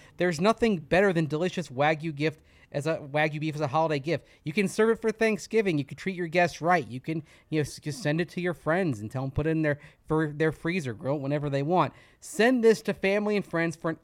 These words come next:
unforgettable Christmas gift and use the code D N V R fifteen. That's D N V R fifteen to get fifteen percent off your entire order. And of course, if you get that order of two hundred dollars, you're going to get free shipping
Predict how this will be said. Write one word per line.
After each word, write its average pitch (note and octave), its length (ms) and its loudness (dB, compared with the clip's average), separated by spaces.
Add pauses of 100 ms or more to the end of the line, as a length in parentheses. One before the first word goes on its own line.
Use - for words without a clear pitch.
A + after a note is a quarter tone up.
unforgettable F3 680 0
Christmas D#3 540 -4
gift D3 200 -2 (220)
and D3 180 -2
use F#3+ 180 0
the - 80 -4
code D#3 360 2
D F#3 220 -2
N A3+ 120 0
V G3+ 100 0
R G3 180 6
fifteen. E3+ 580 0
That's G#2 200 -6
D C3+ 440 -6
N E3 220 -2
V D#3 280 -4
R C#3+ 280 2 (160)
fifteen B2 720 -6 (400)
to C#3 100 -8
get B2+ 240 -6
fifteen E3+ 600 0
percent C#3 520 -2 (180)
off C#3 260 -2 (280)
your C3 180 -4
entire D3+ 400 2
order. C3+ 320 -2
And B2 100 -4
of A2+ 100 -10
course, D#3 280 -4 (260)
if - 80 -10
you C3 60 -4
get F#3+ 140 0
that E3 160 4
order D#3+ 220 0
of B2 60 -6
two - 180 -6
hundred C#3 240 0
dollars, C3 340 2
you're A2 100 -8
going B2+ 240 -4
to - 120 -8
get A#2+ 320 -6
free D3 320 -6 (260)
shipping C3 680 -2